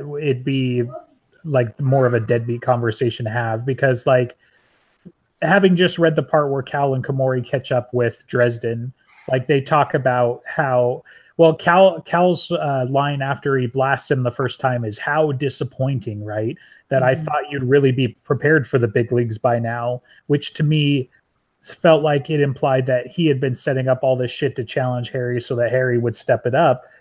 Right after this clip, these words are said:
Speaker 1: so that Harry would be ready to play with the big boys, which is, like,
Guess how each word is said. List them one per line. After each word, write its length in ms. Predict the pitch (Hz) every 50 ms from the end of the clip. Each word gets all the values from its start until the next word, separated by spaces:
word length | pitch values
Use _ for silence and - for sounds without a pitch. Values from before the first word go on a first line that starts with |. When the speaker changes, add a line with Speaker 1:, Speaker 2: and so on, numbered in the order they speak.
| _ _ -
Speaker 1:
so 160 | - 147 139
that 120 | 135 127 123
Harry 220 | 139 139 135 127 117
would 260 | 117 123 127 120 117
be 140 | 135 131 123
ready 360 | 117 123 127 123 123 117 113
to 100 | 113 107
play 260 | - - 147 139 139
with 120 | 131 127 113
the 60 | -
big 260 | 113 117 120 113 113 -
boys, 380 | 127 120 117 113 113 113 -
which 180 | 127 120 110 -
is, 140 | 123 117 117
like, 300 | 117 113 113 113 110